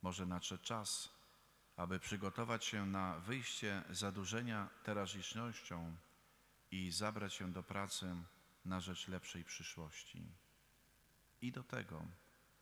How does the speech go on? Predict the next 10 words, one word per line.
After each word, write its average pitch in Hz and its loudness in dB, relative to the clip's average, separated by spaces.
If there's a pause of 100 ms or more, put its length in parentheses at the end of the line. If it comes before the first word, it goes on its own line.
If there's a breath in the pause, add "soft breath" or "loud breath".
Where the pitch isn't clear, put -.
(160)
posłuży 98 0
nam 87 2 (480)
rozpoczynający 95 0
się 85 -4
jutro 82 -6 (520)
okres 95 -4
Adwentu. 85 -6 (1120)
Jak 87 2
go 80 -8
spełnimy 90 -2